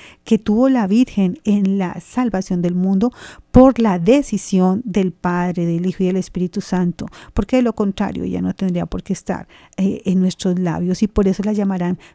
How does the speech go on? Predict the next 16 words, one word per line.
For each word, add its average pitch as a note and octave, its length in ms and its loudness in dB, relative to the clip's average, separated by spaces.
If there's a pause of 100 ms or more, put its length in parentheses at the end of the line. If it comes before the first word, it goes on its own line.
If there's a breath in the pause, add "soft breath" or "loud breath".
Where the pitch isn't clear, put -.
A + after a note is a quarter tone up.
bienaventurada F3+ 1500 0 (340 soft breath)
todas F3 380 2
las E3 160 -8
generaciones. E3 920 -4
Estamos F3 300 -2
en F#3+ 80 2
el G#3 40 0
dos F#3+ 100 2
mil F#3 100 2
veintidós G3 420 2 (220 loud breath)
y G#3 120 4
la F#3 160 0
seguimos F3 520 0
llamando E3+ 520 -4 (220 loud breath)
la F3+ 260 -2
bienaventurada, F#3 960 2